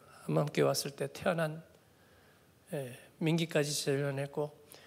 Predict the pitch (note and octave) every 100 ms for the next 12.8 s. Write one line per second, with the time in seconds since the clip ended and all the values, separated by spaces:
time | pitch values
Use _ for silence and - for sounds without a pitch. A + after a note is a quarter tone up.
0 | - - - _ - D#3 C#3 C3 - -
1 | - _ _ _ _ _ _ _ _ -
2 | D3+ D#3+ E3 D3+ C#3+ C3+ D3 D3 C#3+ D#3
3 | F3 - D3+ C#3+ C#3+ C#3+ C#3+ D3 - -
4 | - - - - - - - - - D#3
5 | D3 C#3 C#3 C#3+ - D3+ C#3 - - -
6 | - D#3+ F3+ F#3+ F3 E3+ F3 F3 E3+ F#3
7 | - - E3+ E3 C#3+ C#3+ D3 - D3+ D3+
8 | - - - - G3 F#3+ A3+ A3+ A3 A3+
9 | - - E3+ E3 D3+ D3+ D3+ C#3+ - C3
10 | - B2 - B2+ C#3 - - - _ _
11 | _ _ _ D#3 D3+ G3+ F#3+ F#3 F3 F3+
12 | F3 F3 D#3 D#3 D#3+ - -